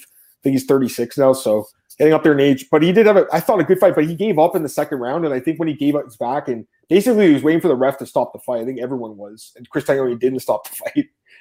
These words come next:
right? Remember that, A J? Like, in the second round. So, yeah, um,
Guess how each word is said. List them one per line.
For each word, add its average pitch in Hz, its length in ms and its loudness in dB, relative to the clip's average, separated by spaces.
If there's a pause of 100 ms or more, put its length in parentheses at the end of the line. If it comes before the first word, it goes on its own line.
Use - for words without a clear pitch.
(120)
right? 147 240 6
Remember 160 240 2
that, 202 140 8
A 208 100 6
J? 226 120 2
Like, 139 140 4
in 135 60 -4
the 131 60 -6
second 143 280 -2
round. 147 240 -2
So, 123 260 2 (520)
yeah, 220 320 4 (160)
um, 190 580 2